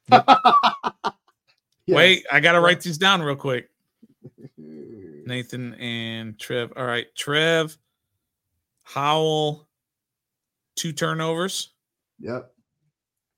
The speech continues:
Speaker 3: No, I'm, I'm with Nathan on this. I don't think so either. I mean, I have to 'cause I just said they're only gonna have one. So,
Speaker 2: <laughs>
Speaker 3: all right, two
Speaker 2: A J Br-,
Speaker 3: turnovers.
Speaker 2: A J Brown,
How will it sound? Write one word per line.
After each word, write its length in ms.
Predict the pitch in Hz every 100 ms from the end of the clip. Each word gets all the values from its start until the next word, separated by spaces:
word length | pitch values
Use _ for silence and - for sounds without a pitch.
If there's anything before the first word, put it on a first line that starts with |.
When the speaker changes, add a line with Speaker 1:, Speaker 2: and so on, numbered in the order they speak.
| _ _
Speaker 3:
No, 120 | 135 131
I'm, 220 | 139 139
I'm 160 | 135 139
with 180 | 139 143
Nathan 320 | 135 131 127
on 160 | 120 120
this. 220 | 113 -
I 100 | 117
don't 180 | 117 -
think 180 | 117 107
so 200 | 120 113
either. 280 | 110 107
I 60 | 107
mean, 180 | 117 110
I 80 | 107
have 240 | 127 120
to 160 | - 110
'cause 340 | - 101 - _ _ _ _ _
I 80 | -
just 200 | 113 107
said 180 | 123 113
they're 160 | 113 113
only 160 | 110
gonna 180 | 107 104
have 200 | 117 107
one. 360 | 110 113 101 95
So, 160 | - -
Speaker 2:
<laughs> 20 |
Speaker 3:
all 920 | 359 - 370 - 330 _ _ _ -
right, 240 | 120 117 -
two 140 | -
Speaker 2:
A 40 | 139
J 140 | 143
Br-, 100 | 147
Speaker 3:
turnovers. 560 | 135 151 127 123 120 143
Speaker 2:
A 40 |
J 160 | 139 143
Brown, 640 | 139 143 143 143 147 143